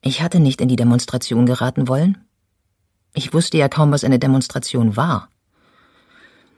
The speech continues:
Nur wenige Stunden zuvor hatte ich vor dem Schultor im Regen gestanden und mich gefragt, auf welchem Weg ich nach Hause gehen sollte. Links herum, rechts herum oder geradeaus. Es stand mir frei,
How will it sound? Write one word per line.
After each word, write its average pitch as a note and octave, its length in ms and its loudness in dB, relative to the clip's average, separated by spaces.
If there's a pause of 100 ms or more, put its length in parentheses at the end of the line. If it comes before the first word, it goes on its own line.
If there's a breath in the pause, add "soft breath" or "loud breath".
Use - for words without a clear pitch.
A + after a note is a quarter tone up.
(420 soft breath)
Nur D3+ 160 4
wenige G3+ 300 6
Stunden G3 360 2
zuvor E3 420 0
hatte C3+ 140 -2
ich C3 120 -6
vor C#3 100 -2
dem D3 120 2
Schultor G3+ 440 2
im B2 100 2
Regen F3+ 260 4
gestanden D#3+ 480 0
und C3 120 0
mich B2 120 -2
gefragt, - 560 -2 (380 loud breath)
auf C3 140 -4
welchem F3 340 4
Weg C3 180 0
ich - 120 -4
nach C#3+ 180 -2
Hause A2 260 0
gehen F#2+ 200 -6
sollte. F2 360 -12 (600)
Links G#3 280 4
herum, F3 380 2 (320)
rechts C3+ 260 -2
herum A#2 360 -2 (340)
oder G#2+ 220 0
geradeaus. G2 720 -10 (1300 soft breath)
Es - 140 -4
stand - 300 -4
mir D#3 180 2
frei, G2+ 540 -6